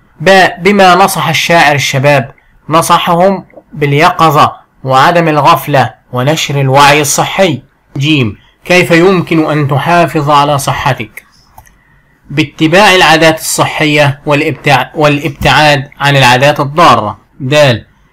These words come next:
لماذا تحتاج مصر إلى الأصحاء؟ ليكونوا قادرين على تحقيق النهضة والتقدم. أكمل خريطة الكلمة.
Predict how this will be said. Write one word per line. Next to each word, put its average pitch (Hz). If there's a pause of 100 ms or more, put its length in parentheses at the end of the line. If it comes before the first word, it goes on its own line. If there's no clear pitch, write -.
(180)
لماذا 170
تحتاج 151
مصر 147
إلى 139
الأصحاء؟ 131 (760)
ليكونوا 139
قادرين 143
على 135
تحقيق 139
النهضة 135 (180)
والتقدم. 120 (340)
أكمل 160
خريطة 139
الكلمة. 117